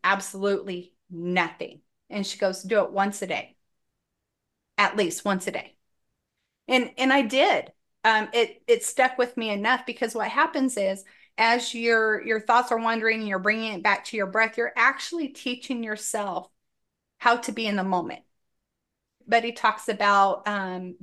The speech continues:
being present, being in the moment. And we're, we get so busy. If we're not living in the past about things that's happened,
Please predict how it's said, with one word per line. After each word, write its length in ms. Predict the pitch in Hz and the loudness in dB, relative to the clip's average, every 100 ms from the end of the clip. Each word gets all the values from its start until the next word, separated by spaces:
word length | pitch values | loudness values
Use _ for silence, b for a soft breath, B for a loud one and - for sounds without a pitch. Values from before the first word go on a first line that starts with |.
| - | -6
being 280 | 214 196 | -4 -4
present, 640 | 185 - 190 190 147 - 185 | -4 0 0 0 -6 -10 -10
being 300 | 196 196 190 | -8 -6 -6
in 240 | 190 190 | -4 -4
the 40 | 185 | -2
moment. 600 | 185 180 170 110 - - _ _ _ _ _ _ | -2 -2 -4 -8 -12 -20 _ _ _ _ _ _
And 600 | 220 208 202 202 196 190 202 | -2 0 0 0 0 -4 -6
we're, 400 | 220 220 - 202 | -2 -2 -2 -8
we 140 | 233 | -4
get 240 | 339 302 | 0 0
so 260 | - - 226 | 0 0 0
busy. 500 | 190 202 196 160 - | 0 -4 -4 -8 -6
If 180 | 208 208 | -8 -4
we're 80 | 226 | -4
not 340 | 233 262 277 | 0 2 2
living 300 | 254 262 285 | 4 6 6
in 100 | 285 | 6
the 80 | 294 | 4
past 600 | 302 208 175 247 - - - - | 2 0 0 0 -6 -14 -18 -6
about 260 | 196 156 | 0 0
things 240 | 208 220 233 | 0 -2 0
that's 160 | 214 | -2
happened, 580 | - 214 185 190 165 202 | 0 -2 -2 -6 -6 -8